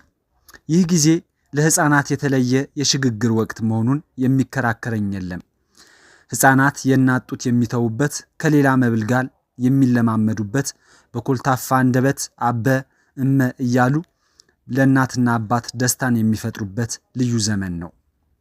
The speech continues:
በሕገ ተፈጥሮ ለእመቤታችንም ይህ ሊደረግላት ባለበት ዘመን አፏ እህል ሳይለምድ ሆዷም ዘመድ ሳይወድ ከመጸነሷ በፊት በገቡት ቃል መሰረት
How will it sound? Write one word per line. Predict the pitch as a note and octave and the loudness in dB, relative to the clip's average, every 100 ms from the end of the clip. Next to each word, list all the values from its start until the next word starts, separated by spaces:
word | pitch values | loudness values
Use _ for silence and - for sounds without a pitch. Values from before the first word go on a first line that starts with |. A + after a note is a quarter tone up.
| _ _ _ _ _ - | _ _ _ _ _ 0
በሕገ | C3 C#3 A#2+ C3+ | 4 4 4 0
ተፈጥሮ | C#3 C3+ B2+ D3+ - - - B2 | 0 -4 -2 -4 -6 -20 -14 -2
ለእመቤታችንም | C3 C3+ B2+ A#2+ A#2+ - B2+ C#3 - | 2 4 4 2 -2 -2 -4 -6 -4
ይህ | C3+ B2+ | -2 0
ሊደረግላት | B2+ G#2 A#2+ A2 G#2+ G#2+ A2+ G#2+ | -2 -2 -2 -2 -2 -2 -4 -4
ባለበት | A2+ A#2 A2 G#2+ G2 B2 | -4 -2 0 -2 -2 -2
ዘመን | - A2+ C3 C#3 - - - | -2 0 0 -2 -12 -20 -10
አፏ | A2 B2 - B2+ - | -2 -2 0 -2 -2
እህል | C3 B2+ | -4 -2
ሳይለምድ | A2+ B2+ A2+ B2 C3+ B2 - _ _ _ | 0 -2 0 0 -2 -6 -14 _ _ _
ሆዷም | C#3+ C#3 C3+ C3+ C#3 _ _ - | 2 4 4 2 -2 _ _ -6
ዘመድ | A#2+ C#3 C#3 C3 - _ _ _ | 0 2 2 0 -6 _ _ _
ሳይወድ | - C#3+ C3 C3+ C3+ - C#3+ | -2 0 2 2 0 -6 -8
ከመጸነሷ | C#3 C#3 C3 - C3+ B2 B2 A#2+ | -2 0 0 -2 -2 0 -2 -2
በፊት | A2 B2+ - | -2 -4 -4
በገቡት | A#2+ A#2+ A2+ A#2 - | -2 0 0 -2 -4
ቃል | B2 G#2+ | -4 -4
መሰረት | G#2 - A2+ C3+ | -2 -2 -2 -6